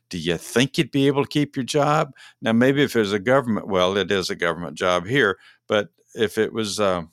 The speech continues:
a union job, you, you may not be able to lose your job, but you certainly would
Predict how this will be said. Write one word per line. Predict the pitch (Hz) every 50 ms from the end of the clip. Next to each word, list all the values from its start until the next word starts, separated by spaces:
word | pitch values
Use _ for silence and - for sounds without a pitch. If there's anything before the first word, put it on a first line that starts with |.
| _ _ _
a | - 113
union | 117 104 110 123 147 151 131 107 87
job, | - 104 95 92 92 90 90
you, | 98 95 90 -
you | - 98 101
may | 90 92 95 95 92
not | 92 92 92 90
be | 92 95 95
able | 98 87 90 92
to | - 90
lose | 82 85 98 95 95 87 -
your | 98 92
job, | 85 - 104 95 95 101 95
but | 101 90 -
you | 98 92
certainly | - - 151 - 90 123 123 113
would | 104 107 123 120 117 110 - -